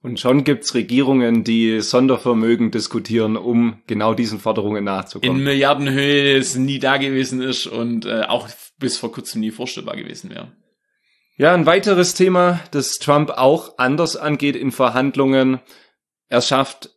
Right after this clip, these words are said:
Speaker 1: Fakten vor der Verhandlung. Wir Deutsche, wir Europäer, wir verhandeln eigentlich in der Regel, um diese geschaffenen Fakten im besten Fall zu vermeiden. Also denk mal an eine Vertragskündigung,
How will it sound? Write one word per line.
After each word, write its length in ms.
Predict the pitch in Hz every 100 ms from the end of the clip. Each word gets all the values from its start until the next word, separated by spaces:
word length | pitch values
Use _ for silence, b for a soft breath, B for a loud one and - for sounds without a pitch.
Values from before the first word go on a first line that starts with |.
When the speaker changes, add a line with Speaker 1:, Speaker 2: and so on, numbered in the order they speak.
| -
Speaker 1:
Fakten 800 | - - 143 - - 151 151 147 _
vor 300 | - 135 131
der 120 | 110
Verhandlung. 640 | 104 95 98 98 92 95 - _ _ _
Wir 600 | 110 127 170 185 180 185 _ _ -
Deutsche, 500 | 104 139 143 151 131
wir 160 | 123
Europäer, 760 | 110 113 101 95 117 131 139 143 B B B
wir 200 | 120 135
verhandeln 640 | 131 117 127 165 180 165
eigentlich 720 | - 117 127 156 165 139 151
in 100 | 143
der 180 | 131 120
Regel, 500 | 117 131 127 123 127 B B _
um 460 | 139 147 156 143 - _
diese 640 | 127 120 123 123 120 120 113
geschaffenen 600 | 107 98 127 127 135 113
Fakten 460 | - 123 123 - 117
im 140 | 104
besten 380 | 113 107 - 101
Fall 260 | 104 104 104
zu 140 | 104
vermeiden. 600 | 98 92 95 95 85 - b b
Also 220 | 92 92
denk 300 | - 127 135
mal 140 | 131
an 100 | 90
eine 120 | 107 101
Vertragskündigung, 1200 | 95 - 110 147 - - 156 156 147 156 160